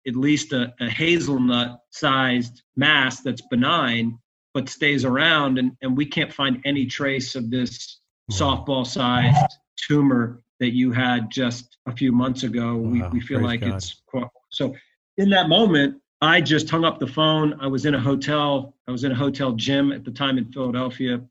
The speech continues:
Speaker 1: I, I hung up the phone. I was in this gym by myself. It was probably nine o'clock at night. I just wept tears of joy and
Speaker 2: <laughs>
Speaker 1: gratitude because I felt, I really felt the Holy Spirit was with me.
Speaker 2: Hallelujah.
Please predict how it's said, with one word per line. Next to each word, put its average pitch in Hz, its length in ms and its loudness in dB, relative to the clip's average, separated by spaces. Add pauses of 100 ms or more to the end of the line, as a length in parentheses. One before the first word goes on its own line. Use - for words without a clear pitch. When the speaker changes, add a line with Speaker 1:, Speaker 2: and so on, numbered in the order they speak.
Speaker 1:
I, 120 160 -6
I 120 80 -4
hung 147 180 -2
up - 140 -6
the 123 140 -10
phone. 135 420 -4
I - 20 -8
was 123 140 -6
in 135 100 -4
this 127 140 -4
gym 131 240 -2
by 127 140 -2
myself. 120 500 -4
It 120 40 -8
was 113 120 -14
probably 120 200 -4
nine 117 180 -2
o'clock 113 260 -6
at 101 80 -12
night. 107 220 -10 (260)
I 123 60 0
just 120 180 0
wept 123 340 -2 (200)
tears 156 280 2
of 117 140 -2
joy 131 540 0
and 110 120 -6
Speaker 2:
<laughs> - 60 0
Speaker 1:
gratitude 120 580 -4 (240)
because 123 300 -6
I 123 120 -8 (180)
felt, 131 340 -2 (220)
I 127 40 -4
really 143 400 2
felt 139 440 -6
the 127 80 -6
Holy 131 260 0
Spirit 120 480 -4
was 101 100 -20
with 113 240 -10
me. 107 120 -16 (240)
Speaker 2:
Hallelujah. 95 760 0